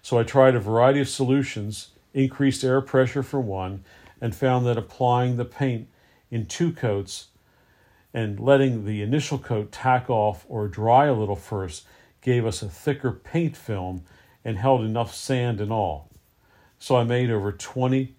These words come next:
sample practice, uh, s-, panels in total. So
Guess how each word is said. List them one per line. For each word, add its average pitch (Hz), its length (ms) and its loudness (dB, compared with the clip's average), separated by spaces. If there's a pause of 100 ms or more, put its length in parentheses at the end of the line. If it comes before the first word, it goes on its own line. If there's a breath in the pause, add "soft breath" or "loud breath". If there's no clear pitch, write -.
(120)
sample 120 540 -4
practice, 110 760 -2 (120)
uh, 95 240 -6 (360)
s-, - 140 -20 (140)
panels 110 460 0
in 101 140 -8
total. 87 460 -6 (960 soft breath)
So 123 320 -2